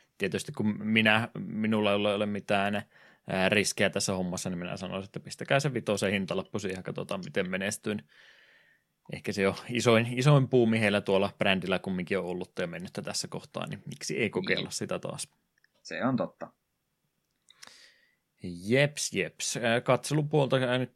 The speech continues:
Speaker 1: jonkin verran harrastanut, mutta erikseen piti mainita siitä, että, ää, keräsin itselleni listan talteen kaikista,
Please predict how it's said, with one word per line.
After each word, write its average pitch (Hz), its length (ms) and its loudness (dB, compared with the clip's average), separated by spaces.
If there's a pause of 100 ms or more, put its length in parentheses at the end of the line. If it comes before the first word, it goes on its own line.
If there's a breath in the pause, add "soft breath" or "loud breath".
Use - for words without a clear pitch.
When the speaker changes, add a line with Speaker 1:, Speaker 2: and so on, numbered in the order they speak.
Speaker 1:
jonkin 113 260 2
verran 110 180 4
harrastanut, 107 500 2
mutta 107 460 2
erikseen 107 440 2
piti 101 400 0
mainita 101 640 0
siitä, 98 420 0
että, 95 240 -4 (840 loud breath)
ää, 95 240 4
keräsin 117 640 4
itselleni 104 560 0
listan 104 440 -2
talteen 95 500 2
kaikista, 92 500 0